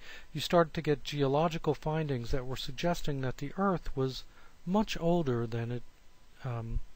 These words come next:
was thought to be. The Bible suggests the Earth is about six thousand years old, and geological findings, uh, were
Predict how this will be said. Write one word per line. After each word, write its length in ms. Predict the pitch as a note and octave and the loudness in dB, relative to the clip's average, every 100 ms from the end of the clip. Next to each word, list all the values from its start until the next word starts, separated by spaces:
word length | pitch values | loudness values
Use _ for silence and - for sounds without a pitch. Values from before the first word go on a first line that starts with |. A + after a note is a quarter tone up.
| - - - | -12 -14 -6
was 240 | C#3+ B2 C3+ - | 0 0 -2 8
thought 240 | E3+ D#3+ | 8 8
to 80 | - | 2
be. 400 | C3 D#3 A2 A2+ | -2 -2 -2 -6
The 220 | B2 B2+ | -6 -4
Bible 520 | B2+ D3+ E3+ E3+ F#3 | 2 4 4 4 0
suggests 480 | F3 - D3 D#3+ - | 0 -4 2 2 2
the 140 | - D3 | -2 0
Earth 300 | D#3 D3+ E3+ | 0 -2 -4
is 120 | D3+ | -6
about 280 | D3 D#3+ - | 0 0 0
six 260 | A#3+ - | -4 2
thousand 320 | C3 B2 A#2 | 6 6 4
years 240 | A#2 A#2 A#2 | -4 -4 0
old, 300 | E3 E3+ D#3 - - - - - - | 2 2 -2 -12 -14 -16 -16 -16 -4
and 440 | C#3 B2+ B2+ A#2 | 0 0 0 -4
geological 680 | - C#3+ C3 D3+ D#3 - D#3 | 0 2 6 4 4 0 0
findings, 720 | - D#3+ E3 E3 D#3+ D#3 - | 2 0 0 0 -2 -4 -4
uh, 120 | D3 D3 D3 - - | -6 -8 -12 -14 -6
were 400 | C#3 C3+ C3+ | 0 2 2